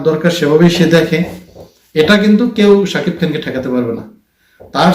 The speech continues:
ছেলে তার কাছে, তার ছেলে। কিন্তু অপু বিশ্বাস অতীত হোক, যাই হোক, এটা সে প্রকাশ্যে আনবে না। যখন তারা স্বামী স্ত্রী ছিল তখনই প্রকাশ্যে আনে নাই, আর এখন ডিভোর্স দেওয়ার পর, পর কি প্রকাশ্যে আনবে? কিন্তু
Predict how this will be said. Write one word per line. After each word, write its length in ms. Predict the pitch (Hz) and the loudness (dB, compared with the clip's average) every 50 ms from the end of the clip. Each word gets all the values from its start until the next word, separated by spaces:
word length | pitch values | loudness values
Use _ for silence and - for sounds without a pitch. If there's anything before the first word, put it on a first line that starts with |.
| - - | 2 2
ছেলে 180 | - 190 226 247 254 | 2 4 4 4 2
তার 240 | 247 214 180 160 151 - | 2 0 -2 -4 -4 -6
কাছে, 220 | 143 120 - 123 120 - - | -10 -12 -12 -14 -16 -16 -10
তার 160 | - 151 143 - - | -10 -8 -8 -8 -10
ছেলে। 200 | - 123 113 - - - _ _ _ _ _ _ _ _ _ _ _ _ | -12 -14 -14 -14 -16 -20 _ _ _ _ _ _ _ _ _ _ _ _
কিন্তু 220 | - 190 214 226 254 247 | 2 2 4 4 4 6
অপু 200 | 202 180 196 208 | 6 6 6 6
বিশ্বাস 440 | 202 233 214 - - 247 240 226 214 - - | 6 6 4 4 4 2 2 2 0 -2 0
অতীত 300 | - 190 185 208 196 214 | 0 0 2 2 2 4
হোক, 120 | 202 196 185 175 | 4 4 4 4
যাই 180 | 170 175 185 185 | 4 4 4 4
হোক, 180 | 175 185 180 175 - - - - - | 4 2 0 -2 -6 -12 -14 -8 -4
এটা 200 | 185 180 202 196 | -2 0 0 0
সে 140 | 180 - 208 | 0 0 -4
প্রকাশ্যে 520 | 202 - - 208 190 - 220 202 - - 180 | -4 -2 -2 -2 0 2 0 0 2 2 0
আনবে 220 | 143 127 120 117 | 0 0 -2 -4
না। 120 | 110 104 - - _ _ _ _ _ _ _ _ _ _ _ | -4 -10 -14 -16 _ _ _ _ _ _ _ _ _ _ _
যখন 220 | - 147 147 160 180 | -2 0 4 6 6
তারা 140 | 190 202 202 | 6 6 4
স্বামী 300 | 185 - - 156 170 196 | 2 0 0 2 2 2
স্ত্রী 220 | 202 190 - 233 226 - | 2 0 -2 -2 -2 0
ছিল 120 | - 196 175 | 2 2 2
তখনই 400 | 170 185 185 185 226 233 254 247 - 226 | 4 2 2 2 4 4 4 4 4 2
প্রকাশ্যে 360 | 202 208 214 202 - - 196 | 0 2 2 0 2 2 2
আনে 180 | 175 160 156 147 | 0 2 0 -2
নাই, 160 | 139 131 120 - - - _ _ _ _ _ _ | -2 -4 -6 -8 -10 -16 _ _ _ _ _ _
আর 80 | 139 139 | -4 -4
এখন 200 | 151 156 160 151 139 | -2 0 0 -2 2
ডিভোর্স 280 | - 180 180 214 220 208 | 4 4 4 6 4 4
দেওয়ার 220 | 196 208 208 202 185 | 4 4 4 4 2
পর, 100 | 208 196 190 - - - - _ _ | 2 0 -2 -4 -8 -16 -20 _ _
পর 120 | _ 190 190 185 | _ 0 0 2
কি 60 | - 180 | 0 -2
প্রকাশ্যে 420 | - - 175 - - 185 - - | -2 -2 -2 2 2 2 4 4
আনবে? 220 | 190 190 185 151 127 - - - - - _ _ _ _ | 6 6 6 6 4 -2 -4 -8 -14 -20 _ _ _ _
কিন্তু 240 | 320 330 330 320 | 0 0 2 4